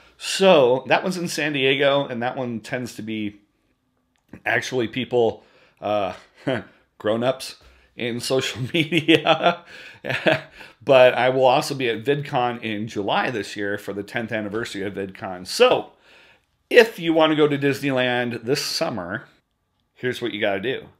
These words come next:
Get tickets to VidCon as well. Uh, you can find that at vidcon dot com. And come see me. I have not had one person come up to me. Oh, that's not true.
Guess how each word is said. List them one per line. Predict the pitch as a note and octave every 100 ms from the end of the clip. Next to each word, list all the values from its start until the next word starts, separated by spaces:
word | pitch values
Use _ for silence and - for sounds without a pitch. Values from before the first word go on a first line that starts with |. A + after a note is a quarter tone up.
| _ _ _ _ _ _ _ _ _
Get | A#2 -
tickets | - A2+ G2+ -
to |
VidCon | G#2 D3 - F2+ F2 F2
as | F2+
well. | A#2 - - _ _ _ _ _ - -
Uh, | G2 F#2+ G2
you | G2
can |
find | G2+ A#2 A2 G#2+
that | G#2+
at | G2
vidcon | G2 G2+ - G2+ G2
dot | F2 -
com. | - G2 F2+ -
And | F3
come | - G#3+
see | A#3
me. | G#3 A#3 D3 G2+ _ _ - - -
I | E3+
have | G3 F3
not | E3 D3
had | D3+ B2+
one | C#3+ E3
person | D3+ D#3 - A#2
come | - A#2+
up | A#2
to | A2+
me. | F#2+ F2+ - _ _ _ _
Oh, | F3 F#3
that's | F#3+ F#3+
not | A3 G#3+
true. | - F3+ D#2